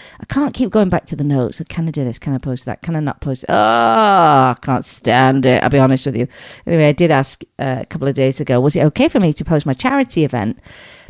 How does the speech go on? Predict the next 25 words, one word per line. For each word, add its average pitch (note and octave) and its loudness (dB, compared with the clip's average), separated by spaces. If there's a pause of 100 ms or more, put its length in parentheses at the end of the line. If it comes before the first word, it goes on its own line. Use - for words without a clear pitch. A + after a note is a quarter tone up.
because D3 -4
we're D3 2
looking C#3+ -2
for C#3+ -4
sponsors C#3 0
and B2 -2
people C#3+ -4
would B2+ -4
like - -4
to - -8
donate. F#3 0
Now, C#3+ 2
of - -8
course, D#3+ 2 (240)
this - -6
is - -10
in C#3 2
a C3+ 0
group C3+ -6
of A2+ -8
pet B3+ -2
businesses, C#3 -2
and C#3+ 2
I'm C#3 2
doing C3 0